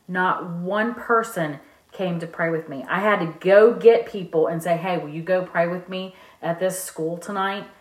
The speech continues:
We've got to do better than what we're doing. We have to. This is, this is our future. These are our children. We can't abandon them. If the church doesn't take a stand,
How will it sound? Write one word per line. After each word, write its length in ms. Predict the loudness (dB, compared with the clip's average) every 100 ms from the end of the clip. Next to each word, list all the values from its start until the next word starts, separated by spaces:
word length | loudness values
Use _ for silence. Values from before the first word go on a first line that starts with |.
| _ _ -20
We've 520 | -18 -4 0 0 0
got 320 | 0 2 2
to 120 | 0
do 200 | -2 -2
better 380 | 2 4 6 4
than 160 | 4 0
what 180 | 0 -2
we're 120 | -4
doing. 460 | -6 -6 -8 -10 -16 _ _ _ _ _ _ -6
We 120 | -4
have 420 | 2 4 4 0
to. 340 | -8 -6 -6 -10 -20 _ _ _ _ _ -4
This 160 | -2
is, 240 | -2 -4 0
this 180 | 0
is 100 | 2
our 260 | 4 4 0
future. 480 | -10 -6 0 0 0
These 220 | -2 2
are 80 | 4
our 200 | 4 2
children. 720 | -2 0 0 -2 -4 -6 -10 -16 -20 -10
We 100 | -8
can't 420 | -2 0 2 0
abandon 540 | 0 0 0 -2 -2
them. 320 | -4 -6 -12 -20 _ _ _ _ -10
If 200 | -8 -6
the 100 | -8
church 500 | 0 6 6 4 2
doesn't 360 | 2 2 -2
take 240 | -2 -2 -2
a 60 |
stand, 760 | -8 -6 -4 -2 -2 -6 -10